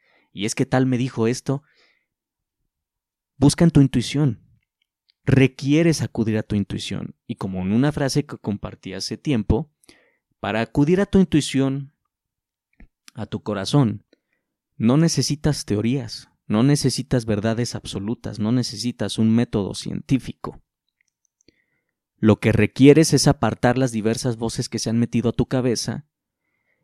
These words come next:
que dicen que las cosas deben de ser de una u otra forma. Ten el valor de equivocarte aunque sea. Pero acude a tu interior. En tu interior están las respuestas. Es una frase muy trillada, pero es verdad. En el interior,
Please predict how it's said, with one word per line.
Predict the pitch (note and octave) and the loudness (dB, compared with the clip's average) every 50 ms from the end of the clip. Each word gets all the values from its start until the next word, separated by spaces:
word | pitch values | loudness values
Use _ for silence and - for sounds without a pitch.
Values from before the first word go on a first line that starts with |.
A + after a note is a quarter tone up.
| _ _ - | _ _ -2
que | - A2 G#2+ | 2 4 6
dicen | A#2 A#2+ - - B2 A#2+ B2 B2+ | 6 4 4 4 2 2 2 0
que | - - A2+ | -4 -6 -6
las | G#2 G#2 G2+ - | -6 -6 -6 -6
cosas | - A#2+ A2 - A#2 G#2+ | -6 -6 -4 -4 -4 -4
deben | A2+ G#2+ G#2 A2+ A2 | -4 -4 -4 -4 -4
de | G#2+ G2 | -6 -6
ser | - - G#2 G2+ | -6 -6 -8 -6
de | G#2 G#2 - | -8 -8 -6
una | - A#2+ A2 A2 G#2+ | -6 -6 -4 -4 -4
u | G#2 G#2 G#2 | -4 -4 -6
otra | G#2 - - - A2 | -6 -6 -8 -10 -10
forma. | _ - - A3 B3 G#2+ - - _ _ _ _ _ _ _ - | _ -8 -8 -6 -6 -8 -12 -14 _ _ _ _ _ _ _ -4
Ten | - A#2 C3+ | 0 2 2
el | D3 C#3 | 2 4
valor | C3+ B2+ C3 C3+ B2+ | 2 2 2 2 4
de | C#3 C#3+ | 2 0
equivocarte | - - A#2 A2+ G#2+ - - B2+ B2+ - - A2+ | 0 0 -8 -8 -8 -6 -4 -4 -4 -4 -4 -6
aunque | G#2+ - - | -8 -6 -8
sea. | - - C3 - - - - _ _ _ _ _ _ _ _ _ _ _ _ _ _ _ _ _ - | -8 -8 -8 -10 -12 -16 -20 _ _ _ _ _ _ _ _ _ _ _ _ _ _ _ _ _ -2
Pero | - G2+ F#2+ F#2+ | -2 0 0 -2
acude | - - B2 C3+ C#3 | 2 6 6 8 8
a | C3 | 6
tu | - - A#2+ | 6 4 4
interior. | A2+ G#2 - G#2+ G#2 A2 A#2 B2+ B2 - - _ _ _ _ _ _ _ _ _ _ _ _ _ _ _ _ _ | 4 4 0 -4 -4 -4 -4 -4 -4 -6 -10 _ _ _ _ _ _ _ _ _ _ _ _ _ _ _ _ _
En | - A#2 A2 - | -2 -2 0 4
tu | - A#2+ | 4 4
interior | A#2 - A#2 A2+ C3 E3+ G#3 | 4 4 2 2 4 4 4
están | A3+ G#3 - G3+ G#3 | 4 2 4 4 4
las | A3 G#3+ | 4 4
respuestas. | F#3 D#3 - - G3 B3+ - - F#3 F3 | 2 0 2 2 2 2 4 2 0 0
Es | F3+ F#3+ | 2 2
una | A3 A3+ A3+ G3 | 4 4 6 6
frase | G#3+ G#3+ G#3 A3 | 6 6 6 6
muy | G3 G3 G#3+ A3 | 6 6 4 2
trillada, | - G#3 F3+ D#3+ D#3 G#3 - F#4 E4+ F3+ D3 - | 0 0 0 0 0 0 -2 0 0 0 2 2
pero | C3 C3 D3+ F3+ | 4 4 6 4
es | G#3 G3+ | 4 4
verdad. | G#3 G3+ F3+ F#3 A3 C#4 D#4+ D4 G#3 - _ _ - _ _ _ _ _ _ _ _ _ _ _ _ _ _ _ _ _ _ _ _ _ _ - - | 4 0 0 0 -4 -4 -4 -4 -6 -8 _ _ -20 _ _ _ _ _ _ _ _ _ _ _ _ _ _ _ _ _ _ _ _ _ _ -14 -2
En | - B2+ D3 | 2 6 6
el | D#3+ D#3+ | 6 8
interior, | E3+ E3+ D#3+ - D3+ D3+ D#3 E3+ F#3+ G#3 F#3+ - - - | 8 6 6 6 6 6 6 6 6 4 2 0 -4 -10